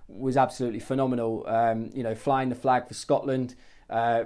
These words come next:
playing some brilliant shots, birdie in the eighteenth to secure his place back at the Masters next year, which will be a dream come true for him.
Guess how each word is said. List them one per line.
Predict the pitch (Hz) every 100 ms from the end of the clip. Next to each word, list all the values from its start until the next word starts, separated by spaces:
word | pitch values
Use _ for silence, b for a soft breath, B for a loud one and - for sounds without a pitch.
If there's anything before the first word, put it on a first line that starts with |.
| -
playing | 156 139 127
some | 135
brilliant | 113 151 147 131
shots, | - 123
birdie | - 143 139 135
in | 127
the | 127
eighteenth | 123 123 127 113 -
to | 120
secure | - - 139 123
his | 117
place | - 123 117
back | - 117 -
at |
the | -
Masters | 120 117 - 113
next | 123 - -
year, | 120
which | 110 120
will |
be | 123 127
a |
dream | 135 143 139
come | 135 127
true | 139 131
for | -
him. | 117 110